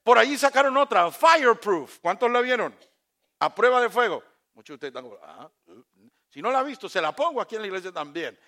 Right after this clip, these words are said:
Está muy linda. Volvieron a llenarse los cines y esta vez Hollywood comenzó a decir,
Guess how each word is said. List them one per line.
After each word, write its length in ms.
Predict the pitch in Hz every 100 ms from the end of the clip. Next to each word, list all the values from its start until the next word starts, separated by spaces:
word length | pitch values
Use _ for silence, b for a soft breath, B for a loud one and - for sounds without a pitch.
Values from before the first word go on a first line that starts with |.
| b
Está 180 | _ 208
muy 200 | 277 277
linda. 360 | 269 262 180 B B B _
Volvieron 540 | 247 269 262 359 359
a 60 | 302
llenarse 400 | 262 294 285 277
los 180 | 208
cines 360 | - 320 277 214
y 60 | 277
esta 260 | 320 294
vez 300 | 214 214 214 -
Hollywood 640 | 285 277 185 147 180 247
comenzó 460 | - 190 170 160 208
a 60 |
decir, 400 | 208 185 214 170